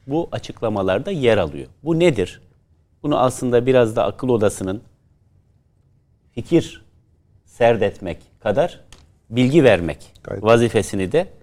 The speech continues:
Speaker 2: Tabii,
Speaker 1: icra
Speaker 2: tabii, gayet
Speaker 1: etmek çerçevesinde bir açmak lazım.
Speaker 2: Buyurunuz efendim.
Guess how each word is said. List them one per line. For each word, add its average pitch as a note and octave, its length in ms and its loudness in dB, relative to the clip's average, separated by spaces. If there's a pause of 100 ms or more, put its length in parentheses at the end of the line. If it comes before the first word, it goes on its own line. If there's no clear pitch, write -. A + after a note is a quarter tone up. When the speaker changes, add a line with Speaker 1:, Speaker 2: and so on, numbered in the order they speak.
Speaker 2:
Tabii, C3 200 4
Speaker 1:
icra B2 100 4
Speaker 2:
tabii, G#2+ 40 2
gayet A2+ 240 6
Speaker 1:
etmek G2+ 240 -6
çerçevesinde B2 680 -2
bir C#3+ 160 0
açmak B2+ 420 -2
lazım. C#2+ 320 -8 (160)
Speaker 2:
Buyurunuz A2+ 360 -10
efendim. - 180 -20